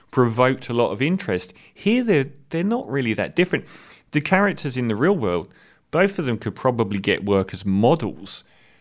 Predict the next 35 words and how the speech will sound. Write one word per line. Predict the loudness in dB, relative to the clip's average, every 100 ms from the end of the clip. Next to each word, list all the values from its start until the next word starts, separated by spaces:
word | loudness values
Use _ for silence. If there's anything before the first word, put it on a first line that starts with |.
| _ -2
but | 4
they're | 4
supposed | 2 -4 -4 -4 -4 -6
to |
be | -4 -4
the | -6
feeble, | -10 -4 -2 0 -2 0 0 0 -2
downtrodden | 0 2 2 0 -2 0 0 0 -2
person, | -2 -2 -4 -8 -10 -14 -20 -20 -6
whereas | 2 4 4 2
the | -2
character | -2 -2 -2 -4 -2
online | -2 0 0 0 0
isn't | -2 -4 -8
actually | -10 -8 -6 -4
that | -4 -4
far | -4 -2
away | 0 -2
from | -2 -2
who | -2
they | 0 0
are. | 0 -2 -8 -16 -20 -20 -20 -20 -8 2
And | 2 2
other | 0 0 2
than, | 2 2 2
um, | 2 2 0 -4 -10
th-, | -4 2
I | 2
thought | 4 0 0
two | -2 0
people | 0 -2 0
in | 0
it | 0
were | -2 -2
excellent. | -2 -2 -4 -6 -6